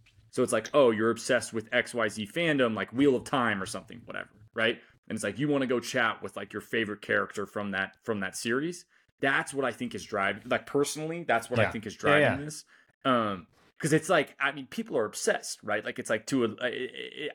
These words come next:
Speaker 1: I, I had, I had no idea that it was like, but it, it kinda makes sense though. It's like, "Oh, I, I admire, you know, whatever. Like, I wanna talk to Hermione."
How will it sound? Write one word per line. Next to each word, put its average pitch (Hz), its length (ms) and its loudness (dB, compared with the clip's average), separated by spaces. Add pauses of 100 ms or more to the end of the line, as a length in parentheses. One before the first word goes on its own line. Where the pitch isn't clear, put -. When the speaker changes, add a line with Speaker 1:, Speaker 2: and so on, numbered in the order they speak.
Speaker 1:
I, 139 180 -2
I 151 140 2
had, 123 280 2 (260)
I 131 100 2
had 127 120 -2
no 135 240 2
idea 113 440 2
that 101 160 0
it 98 120 -2
was 113 160 -8
like, 104 140 -4 (200)
but 185 100 6
it, 202 280 4
it 170 100 -8
kinda 226 220 0
makes 226 180 -2
sense 277 300 2
though. 120 120 2
It's 117 120 -2
like, 120 160 -4
"Oh, 170 100 6
I, 120 240 4
I 120 120 2
admire, 120 560 0
you 117 80 -8
know, 104 180 -4 (100)
whatever. 135 380 0
Like, 113 120 -4
I 131 60 6
wanna 147 180 2
talk 147 260 0
to 123 80 -6
Hermione." 123 600 -2